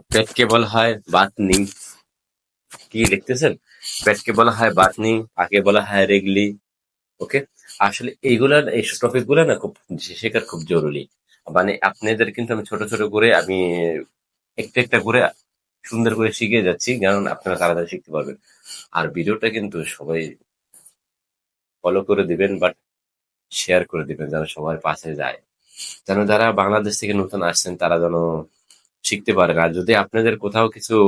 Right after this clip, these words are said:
আহ, শেখার সমস্যা হচ্ছে, যদি আমার বলায় কোথাও রং থাকে, আপনাকে কি, আমরা, আমাকে কিন্তু আপনারা কমেন্টস বক্সে কমেন্টস করে জানাতে পারেন। হয়তো ভুল সবারই থাকে, আর আমি যে এতটাই আরবিতে মাস্টার না, এতটাও মাস্টার না। আমি আরবিতে আসলে অনেকদিন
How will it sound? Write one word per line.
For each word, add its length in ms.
আহ, 280
শেখার 320
সমস্যা 460
হচ্ছে, 460
যদি 160
আমার 240
বলায় 300
কোথাও 320
রং 240
থাকে, 340
আপনাকে 460
কি, 180
আমরা, 440
আমাকে 340
কিন্তু 240
আপনারা 300
কমেন্টস 520
বক্সে 400
কমেন্টস 260
করে 180
জানাতে 340
পারেন। 300
হয়তো 200
ভুল 220
সবারই 380
থাকে, 380
আর 100
আমি 200
যে 80
এতটাই 640
আরবিতে 460
মাস্টার 520
না, 300
এতটাও 400
মাস্টার 380
না। 100
আমি 140
আরবিতে 540
আসলে 380
অনেকদিন 640